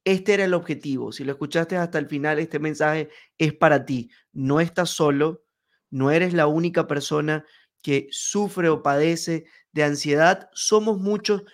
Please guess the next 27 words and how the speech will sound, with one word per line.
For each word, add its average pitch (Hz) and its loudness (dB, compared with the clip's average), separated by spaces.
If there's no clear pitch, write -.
los 160 -2
que 160 -10
estamos 165 2
transitando 196 0
por 180 -4
esta 190 -4
misma 185 -6
vía, 214 -4
pero 160 0
lo 151 2
más 175 0
importante 156 -4
y 175 0
hermoso 185 2
que 185 -4
te 165 -6
quiero 185 -2
decir 175 -4
hoy 208 -4
es 143 -6
que 180 -2
te 175 2
abrazamos 170 2
ahí 175 2
donde 175 0
estés, 180 -4
diciéndote 175 0